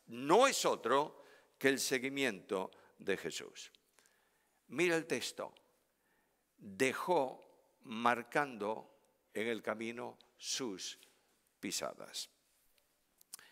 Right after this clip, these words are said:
Son huellas de hombre. ¿Jesús es hombre o no?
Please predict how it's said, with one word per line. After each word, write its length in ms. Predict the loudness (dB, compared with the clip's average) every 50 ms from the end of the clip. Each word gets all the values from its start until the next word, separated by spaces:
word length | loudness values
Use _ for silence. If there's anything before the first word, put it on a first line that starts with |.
| _ _ _ _ _ _ _ _ _ -6
Son 300 | -6 -4 -4 -4 -4 0
huellas 340 | 0 0 0 0 -2 -2
de 80 | -2 -4
hombre. 360 | -4 -4 -6 -10 -10 -12 -18 _ _ _ _ _ _ _ _ _ _ _ _ _ _ _ _ _ _ _ _ _ _ -20 -20 _ -6
¿Jesús 440 | 0 2 2 2 2 -2 -2 -2 -2
es 160 | -4 -2 -2
hombre 360 | -2 -4 -2 -2 -2 0 0
o 100 | -2 -2
no? 240 | -4 -8 -10 -12